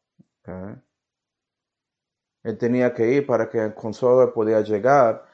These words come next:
y ayudar a los discípulos, como él había dicho en Juan dieciséis. ¿Sí ve? Y nota que si estaba confundido con Mateo once, como dice, bautizado con Espíritu Santo,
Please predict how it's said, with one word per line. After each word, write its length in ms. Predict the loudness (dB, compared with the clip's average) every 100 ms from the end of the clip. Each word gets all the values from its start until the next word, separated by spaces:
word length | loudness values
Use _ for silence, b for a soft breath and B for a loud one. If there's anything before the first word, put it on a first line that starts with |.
| b b
y 140 | -2 -2
ayudar 580 | -2 -2 4 6 6
a 80 | 4
los 300 | 0 -2 -2
discípulos, 600 | -6 -2 2 2 0 -4
como 220 | -4 -6 -4
él 80 |
había 300 | -2 -2 -2
dicho 400 | -2 -2 -4 -2 -2
en 100 | -2
Juan 200 | -4 -4
dieciséis. 960 | -6 -6 -12 -4 -2 0 -2 -8 -20 _ _ _ _ _ _ _ _
¿Sí 140 | _ -18
ve? 420 | -12 -10 -10 -12 _ _ _ _ _ _ _ _ _ _ _ _ _ _ _ _ _ _ _
Y 140 | -2
nota 320 | 2 2 2 4
que 120 | 4
si 100 | 2
estaba 400 | 0 2 2 2
confundido 560 | 0 -4 -4 0 0 0
con 160 | -2
Mateo 400 | -4 -2 0 2
once, 300 | 2 0 -4
como 200 | -4 -2
dice, 300 | 0 0 -2
bautizado 680 | 2 0 0 -2 0 2 0
con 220 | -2 -4
Espíritu 480 | -4 -6 -8 -6 -8
Santo, 680 | -2 -2 -2 -4 -4 -6